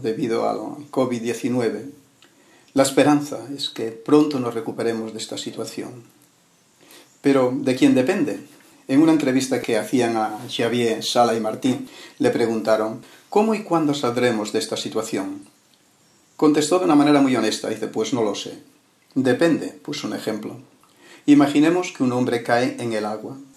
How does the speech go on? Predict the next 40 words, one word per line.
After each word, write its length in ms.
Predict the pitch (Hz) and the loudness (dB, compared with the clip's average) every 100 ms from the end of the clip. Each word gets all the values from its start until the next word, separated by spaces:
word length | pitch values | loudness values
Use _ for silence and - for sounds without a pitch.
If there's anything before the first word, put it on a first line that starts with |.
| _ | _
Si 160 | - 151 | -2 2
se 120 | 143 | 2
tarda 280 | 131 170 180 | 4 2 2
en 60 | 170 | 0
sacarlo 460 | 139 135 135 135 | 0 2 2 2
unos 180 | 131 120 | 0 0
diez 200 | 135 147 | 0 0
segundos, 440 | 151 143 113 127 | 2 2 0 -2
pues 320 | - - - - | -4 -10 -10 -8
pasará 420 | 110 - 120 120 | -6 0 2 2
que 80 | 127 | 0
solo 240 | - 110 | -2 -2
ha 40 | |
sido 220 | 107 117 110 | -2 -4 -6
un 80 | |
susto. 420 | 110 185 - - - - _ _ _ _ _ _ _ | -4 -4 -4 -8 -10 -20 _ _ _ _ _ _ _
Si 320 | - - 143 | -8 -2 0
se 180 | 139 175 | 2 2
tardan 340 | 180 180 175 | 2 2 2
cuarenta 320 | 151 143 147 135 | 4 4 4 2
segundos, 440 | 131 135 127 120 | 2 2 2 2
la 140 | 110 | 0
cosa 280 | 113 123 - | 0 -2 -2
ya 140 | 113 110 | 0 0
será 240 | - 110 | -2 -2
diferente 560 | 107 107 107 117 - 113 | -4 -4 -4 -4 -2 -4
y 60 | |
seguramente 580 | 110 110 117 113 113 113 | -4 -2 -2 -2 -2 -2
necesitará 560 | 113 123 135 123 120 117 | -2 -2 0 2 4 4
atención 480 | 113 113 110 113 | 2 -4 -4 -2
médica. 460 | 113 110 104 107 127 - _ _ _ _ _ - | 0 -2 -4 -8 -12 -18 _ _ _ _ _ -12
Si 180 | - 147 | 2 4
tarda 280 | 147 131 131 | 6 4 2
minutos, 640 | 131 185 - 110 - - - | 2 0 -4 -10 -12 -14 -8
la 220 | 110 110 | -6 -4
cosa 340 | - - 185 | -6 -6 -12
será 360 | 170 - 110 113 | -12 -12 -10 -8
mucho 360 | 139 143 143 | -4 -4 -6
más 180 | 120 113 | -8 -10
grave. 300 | 135 - 110 | -10 -12 -14